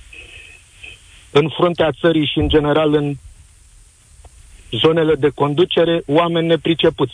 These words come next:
Întotdeauna o să ni se arunce acest lucru în față. Problema noastră cea mai mare este că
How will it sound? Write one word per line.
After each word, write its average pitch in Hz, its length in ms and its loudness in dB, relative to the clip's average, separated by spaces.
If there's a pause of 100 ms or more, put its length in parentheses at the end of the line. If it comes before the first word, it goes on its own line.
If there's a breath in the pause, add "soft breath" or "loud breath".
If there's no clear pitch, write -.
(380)
Întotdeauna 165 840 0
o 151 140 2
să 160 120 -2
ni 151 160 -2
se - 60 0
arunce 160 300 0
acest 156 220 0
lucru 165 280 0
în 160 80 0
față. 139 240 -2 (1160 loud breath)
Problema 156 480 0
noastră 160 480 0
cea - 160 -2
mai 160 180 0
mare 175 420 0 (120)
este 165 440 0
că 170 240 2